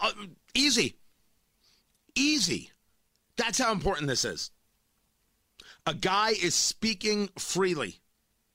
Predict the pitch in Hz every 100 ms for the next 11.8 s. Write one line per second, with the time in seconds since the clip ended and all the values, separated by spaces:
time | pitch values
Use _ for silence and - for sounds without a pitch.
0 | _ _ _ - 156 143 156 220 220 190
1 | 151 147 160 202 220 196 202 156 196 180
2 | 160 131 95 - _ _ _ _ _ _
3 | _ _ _ _ - - - - - -
4 | - - 165 175 98 87 - _ _ _
5 | _ _ _ _ _ _ _ _ - 98
6 | 113 180 233 240 - _ _ _ _ _
7 | _ _ - - - 120 - 208 151 92
8 | - - 139 127 123 120 151 175 165 147
9 | - - 147 135 131 - 165 131 170 196
10 | 190 226 196 240 247 214 208 170 214 -
11 | 131 - 190 - 147 165 175